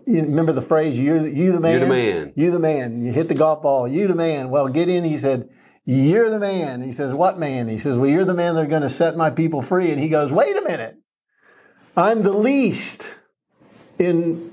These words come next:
Speaker 1: my tribe, and my tribe is the least in Israel." So basically, God <laughs>
Speaker 2: I'm the
Speaker 1: comes to
Speaker 2: worst
Speaker 1: the
Speaker 2: of the
Speaker 1: least of the
Speaker 2: worst.
Speaker 1: least of the
Speaker 2: Yeah.
Speaker 1: worst of the worst
Speaker 2: <laughs>
Speaker 1: and tells him, "You're gonna, you're gonna set my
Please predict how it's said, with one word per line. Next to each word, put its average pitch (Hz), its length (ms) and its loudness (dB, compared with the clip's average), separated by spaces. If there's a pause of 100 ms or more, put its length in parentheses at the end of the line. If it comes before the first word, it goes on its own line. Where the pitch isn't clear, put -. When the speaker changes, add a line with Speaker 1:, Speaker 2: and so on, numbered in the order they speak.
(100)
Speaker 1:
my 190 320 2
tribe, 165 500 0
and 156 160 -4
my 220 240 2
tribe 147 600 -2 (360)
is 160 260 0
the 156 120 2
least 190 760 -2 (320)
in 175 140 0
Israel." 151 540 -2
So 160 160 -8
basically, 165 640 0 (500)
God 196 200 2
<laughs> - 300 -4
Speaker 2:
I'm 240 100 2
the 165 80 2
Speaker 1:
comes 185 260 2
to 131 60 4
Speaker 2:
worst 160 180 2
Speaker 1:
the 151 60 2
Speaker 2:
of 143 60 0
the 151 60 0
Speaker 1:
least 254 360 0
of 196 160 -2
the 185 80 0
Speaker 2:
worst. 185 100 0
Speaker 1:
least 220 280 -2
of 233 100 0
the 156 80 0
Speaker 2:
Yeah. 208 120 2
Speaker 1:
worst 208 260 0
of 165 120 -4
the 156 80 -2
worst 170 500 -2 (260)
Speaker 2:
<laughs> - 220 -12
Speaker 1:
and 180 220 0
tells 180 340 0
him, 165 400 0 (280)
"You're 180 280 2
gonna, 147 500 -2 (600)
you're 156 220 0
gonna 156 180 0
set 151 260 0
my 127 240 -4